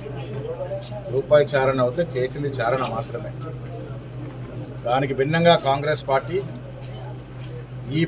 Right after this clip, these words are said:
పన్నెండు మాసాల్లో టీఆర్ఎస్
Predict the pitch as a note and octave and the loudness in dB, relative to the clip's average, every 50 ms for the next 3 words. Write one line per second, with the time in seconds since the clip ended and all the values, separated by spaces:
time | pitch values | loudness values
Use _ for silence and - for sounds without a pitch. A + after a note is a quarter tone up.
0 | - - C#3+ D3 D#3+ E3 E3 E3 E3 D3+ D3 D3 D3+ - E3+ D#3 D#3 D#3 D3+ D#3+ | 4 4 4 6 6 8 8 8 8 8 8 8 8 10 10 10 10 10 10 10
1 | E3+ G#3 A#3 A#3 - - - - - - - - - - - - - - - - | 8 8 8 6 -4 -10 -12 -12 -12 -12 -12 -12 -12 -12 -12 -12 -12 -12 -12 -12
2 | - - - - - - - - - - - - - C3 C3+ D3 D3+ D#3 D#3+ E3 | -12 -12 -10 -10 -10 -10 -10 -12 -12 -12 -12 -8 -4 4 8 12 12 12 12 10
3 | D#3+ C#3 | 8 4